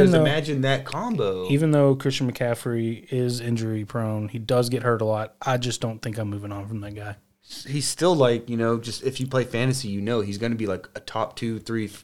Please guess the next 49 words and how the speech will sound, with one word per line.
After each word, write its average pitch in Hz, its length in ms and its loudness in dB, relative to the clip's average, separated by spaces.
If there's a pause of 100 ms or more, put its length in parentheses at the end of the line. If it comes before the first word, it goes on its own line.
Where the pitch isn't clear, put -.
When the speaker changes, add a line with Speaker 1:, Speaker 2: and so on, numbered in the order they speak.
(140)
Speaker 1:
pick. 135 140 0
Speaker 2:
He 127 80 4
was 113 100 0
number 123 220 4
one 110 160 2
this 98 200 -8
year. - 100 -10
Speaker 1:
He 185 60 4
was 151 120 4
number 165 200 6
one, 147 260 4
yeah. 131 240 6
And 98 200 -4
going 127 280 6
forward, 139 540 4
presumable 113 680 -2
future, 147 480 -2
he's 107 160 -4
gonna 120 220 0
still 180 300 4
be 110 180 0
a 101 40 0
top, 110 480 -2
you 117 120 -10
know, 101 100 -6
five 104 340 0
pick, 113 300 0
even 113 260 -6
five 110 240 -2
years 147 200 -2
from 117 120 -8
now 101 220 -4
or 98 80 -2
whatever, 95 460 -4 (280)
if 117 120 -6
he - 100 -12
can 92 240 -6 (340)
stay 85 220 -10
healthy. 90 360 -6 (460)
That's 214 100 -2
what 196 60 6
I'm 143 60 0
saying, 147 180 4
though. 120 120 6
He's, 135 360 0
he's 131 160 0
so 151 380 0
super 180 320 -2
productive. 113 640 -4